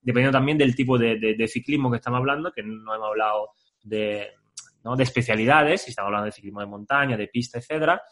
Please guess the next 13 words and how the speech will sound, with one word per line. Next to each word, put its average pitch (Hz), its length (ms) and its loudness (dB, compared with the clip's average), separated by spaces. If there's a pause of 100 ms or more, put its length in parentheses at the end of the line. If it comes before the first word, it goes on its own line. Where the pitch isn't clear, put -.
(320)
normalmente 127 540 0 (100)
una 135 240 0
pierna 135 240 2
empuja 190 540 0
y 131 80 4
la 135 160 8
otra 110 200 4 (120)
o 170 80 4
no 170 160 4
hace 175 180 2
nada 202 360 4 (100)
o 139 160 4
tira, 110 320 2